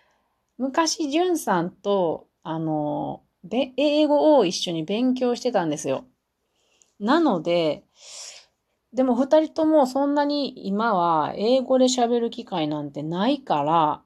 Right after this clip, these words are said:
あの、家も私は岐阜県やし、じゅんさんは関西の方やし、離れてるので、だから、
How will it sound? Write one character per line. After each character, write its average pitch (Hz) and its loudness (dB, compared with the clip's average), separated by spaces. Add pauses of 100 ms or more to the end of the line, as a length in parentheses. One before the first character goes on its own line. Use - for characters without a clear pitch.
あ 190 -8
の、 175 -2
家 240 2
も 156 -2 (100)
私 175 -8
は 180 0
岐 180 -2
阜 185 -6
県 151 -4
や 143 -6
し、 147 -10
じ 175 -4
ゅ 175 0
ん 156 -6
さ 151 -4
ん 156 -2
は 147 -2
関 160 -2
西 143 -8
の 139 -6
方 147 -8
や 139 -4
し、 160 -4
離 196 0
れ 202 -2
て 202 -8
る 185 -4
の 131 -4
で、 139 -2 (1900)
だ 214 -2
か 208 2
ら、 160 0